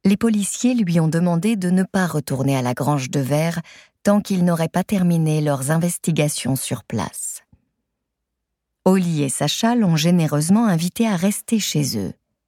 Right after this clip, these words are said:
Et c'est tout aussi bien, car elle n'a nulle part où aller. «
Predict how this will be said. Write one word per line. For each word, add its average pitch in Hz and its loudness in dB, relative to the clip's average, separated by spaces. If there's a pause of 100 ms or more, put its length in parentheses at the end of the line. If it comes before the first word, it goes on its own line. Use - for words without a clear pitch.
(360)
Et 165 0
c'est 143 -2
tout - -8
aussi - -6
bien, - -6 (580)
car 196 0
elle 170 2
n'a 143 2
nulle 139 0
part 120 -4
où 110 -4
aller. « - -8